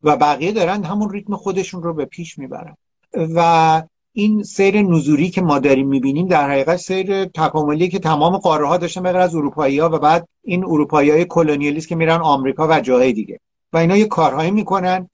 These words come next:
که بسیار جالب، خودش چندین کتاب می‌خواد. من یکی دو بار صحبت کردم، همه به من خورده گرفتن.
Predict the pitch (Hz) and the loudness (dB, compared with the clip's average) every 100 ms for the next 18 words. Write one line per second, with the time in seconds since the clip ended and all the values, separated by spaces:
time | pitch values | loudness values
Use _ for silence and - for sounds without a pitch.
0 | - 131 151 143 147 156 196 165 135 165 | -6 0 0 0 0 2 2 0 0 0
1 | 101 185 208 - - 143 127 165 202 151 | -4 -10 -10 -10 -8 -8 -6 -8 -6 -8
2 | 120 147 165 113 113 135 147 143 147 151 | -4 -2 -4 -6 -8 -6 -8 -6 -4 -2
3 | 156 - _ _ - 143 123 151 - 151 | -4 -8 _ _ 0 2 4 0 2 2
4 | 131 120 151 139 - 139 143 147 139 127 | 2 0 -4 -4 -4 -4 -6 -6 -2 0
5 | 117 190 165 127 - 120 | 0 0 0 -2 -4 -8